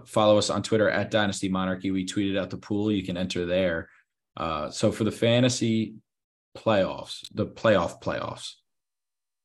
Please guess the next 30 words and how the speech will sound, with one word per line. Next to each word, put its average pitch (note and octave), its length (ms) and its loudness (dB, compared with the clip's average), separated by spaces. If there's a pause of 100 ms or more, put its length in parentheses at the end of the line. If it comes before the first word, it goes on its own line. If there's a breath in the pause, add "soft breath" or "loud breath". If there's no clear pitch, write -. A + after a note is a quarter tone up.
(180)
something C#3+ 380 4
that B2+ 120 4
is A2 140 4
very A#2 260 4
important. F#2 460 -2
So A2 160 -2
if G#2+ 140 -2
you're G#2+ 160 2
picking G#2+ 480 0
a D#2 60 -6
player F2+ 600 0
or F#2 260 -2
a F#2+ 180 -4
team's, G2 640 0
uh, D2 320 -4 (100)
position G#2+ 460 2
group, C#2+ 300 -10 (500)
something C3+ 640 2
that A#2 160 0
you'd A2+ 140 2
wanna G#2 260 2
think C#3 260 -4
about, C2 440 -6 (1300)
would B2 160 4
I C3+ 80 8
rather B2+ 280 6
have A2+ 220 4
A G2 140 4
J F#2 160 -2
Brown F#2 540 -4